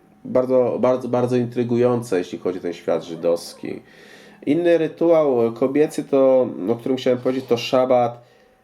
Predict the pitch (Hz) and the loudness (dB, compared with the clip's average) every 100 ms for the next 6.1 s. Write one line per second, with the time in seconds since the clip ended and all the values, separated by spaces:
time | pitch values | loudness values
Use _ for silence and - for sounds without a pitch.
0 | _ _ _ _ - 113 117 135 127 120 | _ _ _ _ -4 -4 -2 2 4 2
1 | 113 117 - _ _ - 113 113 107 107 | 0 -6 -20 _ _ -2 0 2 0 0
2 | 95 87 - - - - - _ _ - | 0 -2 -6 -18 -20 -20 -20 _ _ 0
3 | 123 120 113 - 104 101 - 151 147 107 | 0 0 -2 0 0 0 0 2 4 4
4 | 104 101 - - - - 120 117 113 117 | 2 -2 -10 -20 -20 -10 -2 0 0 -2
5 | 113 117 120 113 117 127 117 110 98 104 | -2 -2 0 0 2 0 0 -2 0 0
6 | 110 | -2